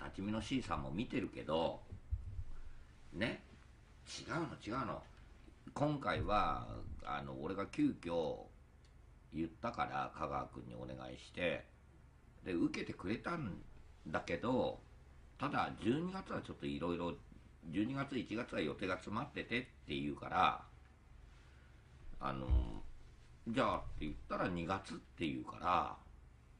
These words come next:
手洗ったよ。ね。いや、俺の中では年末だったら盛り上がるのかなって思ったんだけど、ちゃんとみんな聞いてね。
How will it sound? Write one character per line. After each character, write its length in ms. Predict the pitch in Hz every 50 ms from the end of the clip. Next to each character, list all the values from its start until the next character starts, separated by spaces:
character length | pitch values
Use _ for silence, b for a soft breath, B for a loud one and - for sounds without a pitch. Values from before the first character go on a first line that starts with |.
| - - - - - - -
手 120 | - 101
洗 160 | - - -
っ 40 | 85 - -
た 80 | - -
よ。 80 | - - - - - - B B B B B B B B B B B B B B - - - - - -
ね。 380 | 80 90 104 127 160 175 - - - - - - - - - - - - - - - - - - - - - - - - - - - - - - - - - - - - - - - - - - - - - - - -
い 40 | 98
や、 100 | - B B B B B B B B
俺 220 | - 98 104 117 117
の 120 | 123 123
中 240 | 131 143 - - 107
で 80 | 113
は 80 | 117 104
年 220 | 95 92 92 98 98 98 98 104 -
末 100 | - 107
だ 80 | 117 131
っ 40 | - -
た 60 | -
ら 80 | 120 117
盛 200 | 104 95 95 98
り 60 | 95
上 80 | 95 95
が 80 | 98
る 60 | 95 92
の 100 | 90 82
か 120 | 82 82
な 240 | 95 107 123 147 156
っ 60 | -
て 100 | - -
思 160 | 95 82 82 -
っ 40 | - -
た 60 | 78
ん 80 | 69 67
だ 80 | 62 58 64
け 80 | 71
ど、 100 | 71 - 120 110 92 73 62 53 - - - - - - - - - - - - - - - - - - - - - - - - - - - -
ち 60 | -
ゃ 80 | 147 156
ん 60 | 147
と 80 | - 107
み 100 | 104 107
ん 40 | 107
な 60 | 104
聞 240 | - - - 143 143
い 20 |
て 180 | 135 - 131 123
ね。 240 | 101 76 64 65